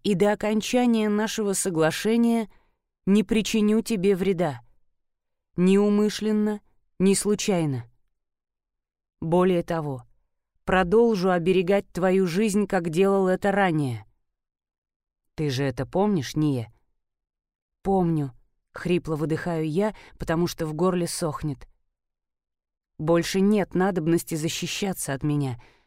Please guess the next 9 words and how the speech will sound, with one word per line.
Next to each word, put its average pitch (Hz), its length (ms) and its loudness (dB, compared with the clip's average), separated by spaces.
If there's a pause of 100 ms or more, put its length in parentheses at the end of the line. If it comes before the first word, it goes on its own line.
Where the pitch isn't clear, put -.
потому 170 260 0
что 190 140 -2
я 190 120 2
не 190 140 2
представляю 208 640 0
угрозы 170 420 2
лично 180 400 -2
для 165 160 -2
тебя. 147 480 -4